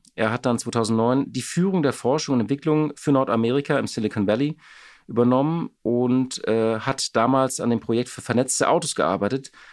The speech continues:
Zweitausendvierzehn ist er zu Apple gewechselt und ein Jahr später dann von Volkswagen abgeworben worden.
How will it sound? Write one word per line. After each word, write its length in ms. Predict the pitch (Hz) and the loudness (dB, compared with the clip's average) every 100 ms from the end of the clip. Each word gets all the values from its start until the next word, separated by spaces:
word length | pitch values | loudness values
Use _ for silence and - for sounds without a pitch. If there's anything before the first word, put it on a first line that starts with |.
| - | -10
Zweitausendvierzehn 960 | - 131 127 113 - 151 156 175 147 - - _ | -4 0 0 -2 -2 -2 0 0 -2 -4 -16 _
ist 120 | - | -2
er 80 | 120 | -2
zu 200 | - - | -2 0
Apple 220 | 180 185 | 2 2
gewechselt 560 | 123 110 - 143 139 - _ _ _ | 2 0 2 0 0 -4 _ _ _
und 120 | 113 | -2
ein 200 | - 131 | 2 2
Jahr 80 | 127 | 2
später 340 | 120 113 117 | 2 0 0
dann 320 | 113 104 110 - _ _ _ | 0 0 0 -6 _ _ _
von 160 | - 143 | -2 0
Volkswagen 580 | - 180 190 - 85 - | 2 -2 -2 -2 -2 -2
abgeworben 460 | - 87 73 - | -6 -6 -6 -8
worden. 260 | - - - | -10 -12 -16